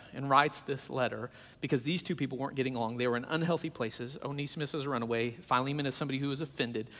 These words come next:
And he plays an active role in pushing them together in the name of Jesus to reconcile. All while he's in prison. He's, he's in a terrible place.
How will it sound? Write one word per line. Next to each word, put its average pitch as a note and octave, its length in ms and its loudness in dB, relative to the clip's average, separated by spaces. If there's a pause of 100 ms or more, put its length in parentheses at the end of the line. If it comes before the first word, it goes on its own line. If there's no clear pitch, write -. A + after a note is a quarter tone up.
(240)
And C3+ 80 -4
he C#3 60 0
plays C3+ 240 2
an B2 160 -4
active D3 400 0
role C3 160 2
in A#2 80 -4
pushing D3 480 -2
them C3+ 140 -4
together A#2+ 400 -2
in B2 100 -6
the A#2+ 60 -2
name A#2+ 320 -2
of C3 100 -6
Jesus A2+ 340 -6
to - 120 -14
reconcile. - 540 -14 (2250)
All G#3 600 10 (720)
while D#3 180 8
he's D3 200 2
in C#3 100 0
prison. B2+ 460 -2 (3000)
He's, D#3+ 140 2
he's E3 260 6
in G3 80 4
a C3+ 80 4
terrible F3+ 400 2
place. - 520 -6